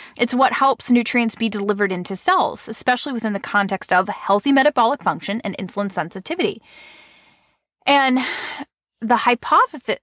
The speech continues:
hypothesis from this study is actually kind of the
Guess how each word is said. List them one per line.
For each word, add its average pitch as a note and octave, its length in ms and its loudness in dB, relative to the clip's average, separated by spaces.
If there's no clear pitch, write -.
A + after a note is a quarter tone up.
hypothesis - 1040 0
from C4 260 2
this F#3+ 160 0
study A#3+ 560 0
is A#3+ 180 2
actually C#4 460 -2
kind C4 200 2
of A3+ 80 2
the G3 140 -2